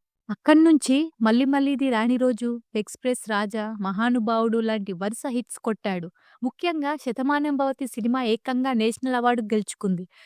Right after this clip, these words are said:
సంక్రాంతికి పెద్ద హీరోల సినిమాలున్నా పోటీగా వచ్చి హిట్ కొట్టడం శర్వానంద్ స్పెషాలిటీ.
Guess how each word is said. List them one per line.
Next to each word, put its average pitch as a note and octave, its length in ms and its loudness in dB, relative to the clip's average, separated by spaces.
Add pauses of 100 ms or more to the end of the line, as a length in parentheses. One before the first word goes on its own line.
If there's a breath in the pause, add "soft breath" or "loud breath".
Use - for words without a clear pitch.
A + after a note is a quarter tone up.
(100)
సంక్రాంతికి D#4+ 640 0
పెద్ద A3 280 0
హీరోల C#4+ 400 2
సినిమాలున్నా B3+ 720 2 (360 soft breath)
పోటీగా D4 460 2
వచ్చి C#4 300 -2
హిట్ B3 260 -6
కొట్టడం C4 420 -4
శర్వానంద్ B3 500 -6
స్పెషాలిటీ. G#3 560 -8